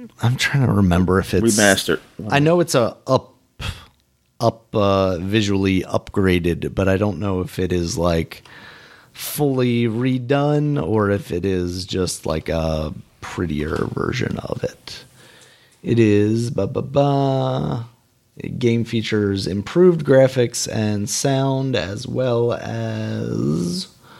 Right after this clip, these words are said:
Speaker 1: as well as updated game design, bringing a new life to Tactics Ogre, remaining true to its roots. Uh, yeah, it's definitely visually upgraded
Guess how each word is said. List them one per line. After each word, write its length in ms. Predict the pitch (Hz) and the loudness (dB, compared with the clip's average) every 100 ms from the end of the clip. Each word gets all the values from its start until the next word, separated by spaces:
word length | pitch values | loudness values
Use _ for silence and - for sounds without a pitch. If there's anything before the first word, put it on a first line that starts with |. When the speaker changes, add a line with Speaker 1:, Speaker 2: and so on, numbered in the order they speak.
| - - - _ _ - | -20 -20 -20 _ _ -6
Speaker 1:
as 140 | 117 | -4
well 220 | 110 113 113 | -2 -4 -4
as 160 | 104 | -6
updated 600 | - 131 - 135 123 110 | -6 -6 -2 0 0 -2
game 440 | 117 120 120 120 117 | 0 2 2 2 2
design, 880 | 104 98 107 110 104 104 107 110 - - | 0 0 2 2 2 2 2 2 -2 -6
bringing 480 | 113 107 104 101 101 | -2 0 0 -2 -6
a 180 | - 101 | -6 -4
new 200 | 104 123 | -2 0
life 380 | 117 110 110 - | 2 4 2 0
to 240 | - 117 | 0 0
Tactics 500 | 113 113 104 - - | 0 0 0 0 0
Ogre, 500 | 85 101 92 87 90 | 2 2 2 0 0
remaining 600 | - - 95 92 90 - | -2 0 0 0 0 0
true 360 | - - 110 104 | -2 0 2 2
to 180 | - - | 0 -4
its 180 | - - | -4 -4
roots. 540 | 80 - - - - - - - - - - _ _ - | -6 -6 -10 -10 -10 -16 -20 -20 -20 -20 -20 _ _ -2
Uh, 120 | - | 2
yeah, 240 | 143 170 185 | 4 6 4
it's 180 | 214 | 2
definitely 840 | - 143 - 127 98 110 101 92 - _ _ _ _ _ | 2 2 4 2 4 6 6 2 -2 _ _ _ _ _
visually 560 | 117 113 107 101 95 92 | -2 2 4 4 2 2
upgraded 760 | 73 92 - 90 90 90 85 | 2 -2 -2 0 2 0 -2